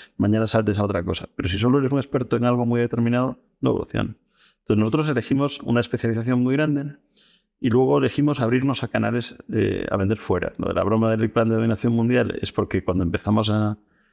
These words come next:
a crecer dijimos, "Ostras, es que realmente yo estoy vendiendo en España, pero en Francia esto se puede vender mucho más caro".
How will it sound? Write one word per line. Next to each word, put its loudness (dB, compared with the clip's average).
a 0
crecer 2
dijimos, -2
"Ostras, 0
es -4
que -4
realmente 0
yo 4
estoy 0
vendiendo 2
en 0
España, -2
pero 2
en -4
Francia 0
esto -4
se -2
puede 2
vender 2
mucho -4
más -4
caro". -2